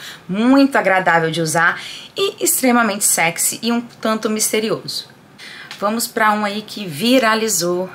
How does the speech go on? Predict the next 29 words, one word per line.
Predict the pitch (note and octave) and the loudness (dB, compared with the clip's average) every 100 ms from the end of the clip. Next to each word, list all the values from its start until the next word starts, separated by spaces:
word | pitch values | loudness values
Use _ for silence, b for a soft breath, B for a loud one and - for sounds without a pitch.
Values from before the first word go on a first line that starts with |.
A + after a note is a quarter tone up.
| - | -8
e | A3 A#3+ | -2 0
é, | G3+ G#3 G#3+ - - - - - - B B B B - | 2 0 -2 -8 -20 -20 -10 -10 -10 B B B B -12
é | - D#3 | -2 -2
controverso, | D#3+ G3+ G3+ F#3+ F3 F3+ - F3+ | 0 -2 -2 0 0 0 -2 -4
porque | - | -6
muita | E3+ E3+ | -6 -4
gente | E3 E3+ - | -2 -2 -2
tem | F3+ | -4
preconceito, | F3 E3+ E3+ E3+ | -4 -2 -2 -2
eu | F3 | -2
também | E3 D#3+ | -4 -4
tinha. | D#3+ - F#3+ G#3 B B B | -4 -4 -4 -10 B B B
Patrícia | - - B3+ B3+ C4 | -2 0 2 2 2
Bravanel | A#3+ A#3 G#3+ G3+ G3 | 2 2 2 0 -2
Essence | G3 - E3+ F3 F3 | -2 -4 -4 -4 -4
da | E3 | -2
Jequiti. | E3+ F3 E3+ F#3 - - - - | -2 -4 -6 -6 -6 -6 -14 -12
Eu | - E3 | -8 -6
tenho | F3 E3+ | -4 -4
esse | E3+ F#3 | -4 -6
aqui, | - B3+ | -4 0
ó, | F3+ | 0
que | F3 E3+ | -2 -2
é | |
a | E3 D#3 | 0 -2
versão | D3 E3 - | -4 -6 -6
pequenininha, | D#3 - D#3 D3+ F3 A#3 | -10 -10 -10 -8 -6 -6
de | D#3+ | -6
bolso. | D3 E3 A#3+ - - | -2 -2 -4 -10 -12